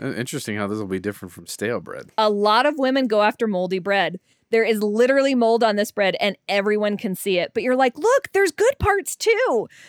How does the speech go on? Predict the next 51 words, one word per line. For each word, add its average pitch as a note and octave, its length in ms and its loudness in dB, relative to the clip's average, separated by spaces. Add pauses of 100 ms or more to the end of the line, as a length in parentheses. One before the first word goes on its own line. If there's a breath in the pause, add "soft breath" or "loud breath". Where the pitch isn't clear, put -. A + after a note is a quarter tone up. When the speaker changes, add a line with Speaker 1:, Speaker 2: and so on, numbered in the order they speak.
Speaker 2:
Some C#4+ 320 0
of C4+ 140 0
you C4 100 2
are A#3 80 2
going B3 220 0
to B3 60 0
try C4 180 -2
and C4 140 0
find C4 220 0
the C4+ 60 0
good C4+ 320 0
in C4+ 80 2
moldy G3+ 340 0
bread E3 360 -2
and B3 200 2
give D4 220 2
him D#4+ 180 0
a C#4 60 4
Speaker 1:
<laughs> - 140 -6
Speaker 2:
chance, F#4 420 0
but F#3+ 140 -2
he's B3 260 -2 (140)
always B3 400 4
going B3 180 0
to A3+ 80 4
end G#3+ 140 2
up G3 80 0
making G3+ 320 -4
you G3+ 100 -2
sick G3+ 300 -6
in F#3 60 -2
the F3+ 160 -2
end. D3+ 220 -6 (420 loud breath)
This F#3 160 -6
is F3+ 100 -8
just G3+ 200 -6
a A#3+ 40 -4
lesson G3+ 400 -2
you F3 100 -6
have D3+ 240 -10
to G#3 80 -6
learn F3+ 240 -8
from G#3+ 180 -6
experience. F2+ 580 -4
Speaker 1:
Oh, F#2 40 -4
that G#2 220 -2
is E2 160 -8
a D#2+ 80 -14
good E2+ 280 -10
one. D#2 220 -12
Speaker 2:
Dude, A3 420 2